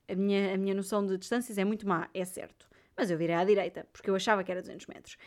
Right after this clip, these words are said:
E depois, às tantas, eu tive de dar uma grande volta, só para vocês perceberem. Ahm,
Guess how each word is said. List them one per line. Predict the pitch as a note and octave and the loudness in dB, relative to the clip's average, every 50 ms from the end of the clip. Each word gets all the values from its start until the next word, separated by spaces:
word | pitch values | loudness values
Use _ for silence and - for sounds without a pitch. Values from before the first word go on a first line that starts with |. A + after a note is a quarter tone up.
| - - - - - - _ _ - | -20 -20 -20 -20 -20 -20 _ _ 0
E | F4 D4 | 0 0
depois, | - - - F#3+ F#3 F3 | 0 2 2 2 4 4
às | F#3 F#3 F#3 | 4 2 2
tantas, | - G#3+ G3+ G3 G3+ F#3+ | 2 0 2 2 2 2
eu | G#3 G3+ | 0 0
tive | G#3 G#3 F#3 | 0 -2 0
de | F#3 G3+ | 0 2
dar | F#3 F#3+ F#3 | 4 4 6
uma | F#3 F#3 | 6 4
grande | F3+ F#3+ F#3+ F#3+ G3 F#3 | 4 4 4 4 4 2
volta, | E3+ F3+ F3 E3+ - F#3 | 2 0 -2 -2 -4 -8
só | - G#3 | -10 -10
para | G#3+ G3+ | -8 -8
vocês | G#3 G3+ G#3 G3 | -8 -8 -8 -8
perceberem. | G3 - - - F#3+ F3+ E3+ E3+ F3 - - - | -12 -12 -8 -2 -2 0 0 0 -4 -6 -10 -10
Ahm, | - F3+ F3 F3 F3+ F3+ F3 F3 F3 F3 F3 | -6 -4 -4 -2 -2 -2 -4 -4 -6 -6 -8